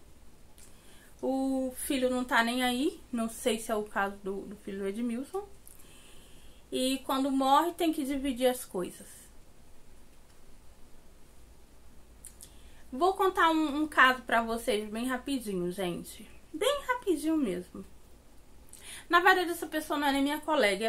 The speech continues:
apenas uma conhecida. E vocês sabem que no interior as conversas correm muito rápido, por ser cidade pequena. Ela era casada com um viúvo e os filhos não tava nem tchum pra ele.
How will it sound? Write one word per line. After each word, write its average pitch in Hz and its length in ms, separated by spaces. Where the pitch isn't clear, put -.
apenas 277 400
uma 277 220
conhecida. 262 920
E 262 100
vocês 381 340
sabem 294 420
que 269 140
no 247 120
interior 233 920
as 240 200
conversas 254 840
correm 240 280
muito 247 280
rápido, 190 560
por 226 220
ser 226 240
cidade 202 520
pequena. 226 600
Ela 294 400
era 247 160
casada 262 400
com 233 140
um 226 120
viúvo 262 520
e 247 160
os 320 160
filhos 339 300
não 349 180
tava 330 360
nem 339 220
tchum 285 280
pra 262 260
ele. 190 320